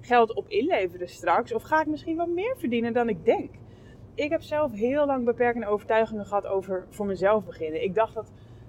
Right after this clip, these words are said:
alle freelancers, eh, amper rondkwamen. Ik dacht dat het nooit een vetpot zou worden.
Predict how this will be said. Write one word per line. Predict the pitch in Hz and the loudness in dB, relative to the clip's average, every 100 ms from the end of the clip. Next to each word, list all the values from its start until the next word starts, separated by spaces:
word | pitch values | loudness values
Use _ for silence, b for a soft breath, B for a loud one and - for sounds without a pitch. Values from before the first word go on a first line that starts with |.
| - | -2
alle | 247 285 | 2 4
freelancers, | 262 254 254 240 233 220 214 185 | 2 2 4 6 4 2 0 -2
eh, | - 190 - | -4 -4 2
amper | 247 269 247 | 2 4 2
rondkwamen. | 208 220 208 220 185 180 180 170 | 2 0 -2 0 0 0 -2 -4
Ik | 175 | 0
dacht | 196 196 | 0 0
dat | 196 185 | -2 -2
het | 185 | 0
nooit | 214 269 | 0 0
een | 254 | 0
vetpot | 220 208 196 - | -2 -2 -4 0
zou | 196 | 0
worden. | 170 175 165 160 | 4 2 4 0